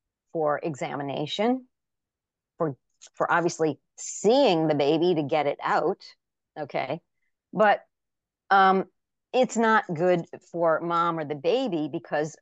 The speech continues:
as we know, gravity needs to help the situation. And once you put mom on her back, she's already leaning backward, and you're stopping that gravity. And also what's happening is you're closing the pelvis when you're,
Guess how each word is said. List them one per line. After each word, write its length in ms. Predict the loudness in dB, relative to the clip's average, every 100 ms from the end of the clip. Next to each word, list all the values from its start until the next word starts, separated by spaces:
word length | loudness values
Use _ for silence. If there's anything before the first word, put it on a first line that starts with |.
| _ _ -4
as 220 | -2 0
we 100 | -2
know, 140 | -2 -4
gravity 680 | -2 0 2 0 0 -4
needs 300 | -6 -8 -8
to 120 | -12 -10 -2
help 220 | -2 -2 -8
the 40 |
situation. 840 | -8 -10 -8 -4 -4 -4 -4 -4 -4 -10 _ _ _ _ _ -2
And 220 | 2 4
once 340 | 4 4 -2 -2
you 400 | 4 4 4 0 _ _ _ _ _ -2
put 200 | -2 0
mom 300 | 2 2 2
on 120 | 0
her 80 | 0
back, 280 | 0 0 0
she's 240 | -8 -4 2
already 400 | 4 4 4 0
leaning 420 | -4 -6 -8 -12 _ -2
backward, 560 | 0 0 -2 -6 -4 -6
and 120 | -6
you're 100 | -6
stopping 640 | -6 0 2 2 0 -2
that 200 | 0 -2
gravity. 640 | 0 2 2 0 0 -2 -6 _ -4
And 140 | -2 2
also 340 | 2 4 2
what's 200 | 2 0
happening 480 | 0 0 -2 -6 -6
is 160 | -6 -8
you're 100 | -10
closing 600 | -4 2 4 4 2 -2
the 60 |
pelvis 680 | -4 2 4 4 -2 -8 -12 -10
when 120 | -6
you're, 160 | -6